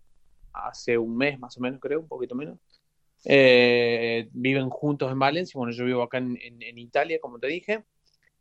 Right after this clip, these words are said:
Eh, y después, nada, bueno, como decís, justo no, ahora estamos en primavera.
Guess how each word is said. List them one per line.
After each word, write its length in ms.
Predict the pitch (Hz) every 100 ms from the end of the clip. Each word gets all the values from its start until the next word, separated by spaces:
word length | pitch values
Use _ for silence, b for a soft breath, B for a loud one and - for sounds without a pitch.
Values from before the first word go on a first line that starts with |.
| _ _ _
Eh, 1500 | - 147 135 131 127 123 120 117 117 117 113 113 113 113 113
y 100 | -
después, 200 | 127 135
nada, 120 | 143 135
bueno, 240 | 131 123
como 160 | 123 131
decís, 320 | 127 - 135
justo 340 | 135 127 127
no, 100 | 123
ahora 380 | 123 127 123 143
estamos 240 | 147 147
en 80 | 143
primavera. 580 | 135 127 123 139 151